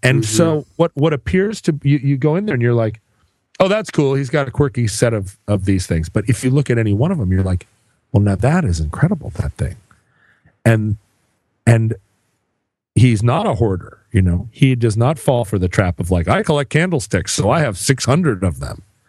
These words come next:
Speaker 1: He's like, "I collect candlesticks, so I have six of them. But each one of them is the best candlestick you ever saw." And that's what I aspire to.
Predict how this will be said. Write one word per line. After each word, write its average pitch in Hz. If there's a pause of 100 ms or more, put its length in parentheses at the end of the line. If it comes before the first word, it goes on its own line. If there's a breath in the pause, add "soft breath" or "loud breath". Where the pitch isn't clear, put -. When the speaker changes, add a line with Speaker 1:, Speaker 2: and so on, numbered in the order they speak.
(580 loud breath)
Speaker 1:
He's -
like, 104 (200)
"I 143
collect 110
candlesticks, 127
so -
I 101
have 98
six -
of 82
them. - (280 loud breath)
But 92
each 127
one 107
of 101
them 85
is 82
the 85
best 87
candlestick 76
you 73
ever 71
saw." 69 (800 loud breath)
And 104
that's 151
what 104
I 92
aspire 104
to. -